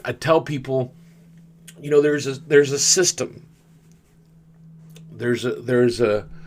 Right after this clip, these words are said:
there is a system if you want to succeed.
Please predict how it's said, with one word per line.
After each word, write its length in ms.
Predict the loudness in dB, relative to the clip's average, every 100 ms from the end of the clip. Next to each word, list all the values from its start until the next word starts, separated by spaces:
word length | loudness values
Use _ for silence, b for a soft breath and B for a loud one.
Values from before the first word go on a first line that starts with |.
| b b b b b b -20 -18 -20 -20 -20 -20 -20 -20 _ b b b b 2
there 200 | 10 12
is 320 | 12 12 10 6
a 140 | 4 6
system 760 | 6 6 6 6 6 8 8 6
if 200 | 6 10
you 140 | 10
want 400 | 12 10 8 4
to 140 | 2 2
succeed. 680 | -2 -6 -8 -10 -12 -18